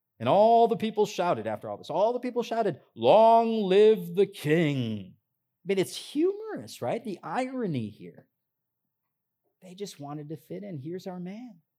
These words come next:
Sometimes our desires to fit in can cause tremendous blindness to what is plain, right? And people don't get it. They will get what God wants.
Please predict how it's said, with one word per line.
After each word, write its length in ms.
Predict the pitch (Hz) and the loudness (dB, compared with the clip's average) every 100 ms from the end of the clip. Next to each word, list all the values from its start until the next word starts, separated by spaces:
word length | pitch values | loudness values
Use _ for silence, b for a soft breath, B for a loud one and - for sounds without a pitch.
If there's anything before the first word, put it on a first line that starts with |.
| _ _ _ _ _ _ _ _ _ _ _ _ | _ _ _ _ _ _ _ _ _ _ _ _
Sometimes 380 | 135 131 139 123 | -10 -6 -6 -6
our 80 | |
desires 580 | 110 107 117 123 123 113 | -8 -8 -8 -8 -8 -10
to 100 | - | -16
fit 260 | 107 123 117 | -16 -12 -12
in 220 | 120 113 | -12 -14
can 240 | - 104 98 | -14 -16 -18
cause 420 | _ 120 113 110 | _ -12 -12 -14
tremendous 680 | - 107 104 110 107 104 | -16 -14 -12 -12 -14 -16
blindness 720 | - 92 98 104 107 101 104 - | -18 -16 -14 -14 -14 -16 -20 -20
to 120 | - | -20
what 180 | 95 92 | -18 -18
is 160 | 87 - _ | -20 -20 _
plain, 260 | 107 98 92 107 _ 101 | -20 -20 _ _ _ _
right? 140 | 107 _ _ _ _ _ _ _ _ _ _ _ _ _ _ _ _ _ - - | _ _ _ _ _ _ _ _ _ _ _ _ _ _ _ _ _ _ -18 -8
And 80 | |
people 180 | 139 147 | -6 -4
don't 160 | 147 131 | -6 -6
get 160 | 135 | -8
it. 160 | 123 - _ _ - | -10 -14 _ _ -20
They 140 | 110 | -18
will 240 | 117 120 110 110 | -14 -16 -18 -14
get 260 | 104 135 127 | -10 -10 -10
what 200 | 120 110 | -18 -18
God 340 | 107 110 107 107 _ _ | -18 -16 -16 -18 _ _
wants. 600 | 107 110 101 101 - _ | -20 -20 -20 -20 -20 _